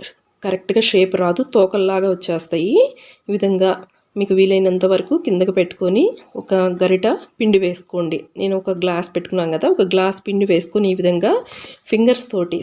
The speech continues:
ఫింగర్ టిప్స్ ఉంటాయి కదండి, వాటితోటి ఈ విధంగా స్లోగా రౌండ్గా తిప్పుతూ ఉంటే మనకి చూడండి ఎంత రౌండ్గా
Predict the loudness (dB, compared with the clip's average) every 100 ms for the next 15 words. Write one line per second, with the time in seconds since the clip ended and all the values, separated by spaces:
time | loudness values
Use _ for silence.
0 | -2 -2 0 -2 -2 0 0 0 -2 -2
1 | -2 0 0 0 0 -2 0 0 0 0
2 | 0 0 -4 _ _ _ 2 4 6 4
3 | 2 0 0 -2 -2 -4 -6 0 2 2
4 | 0 2 2 0 -2 -2 -2 0 2 2
5 | 2 0 2 2 4 0 -6 -4 0 2
6 | 2 2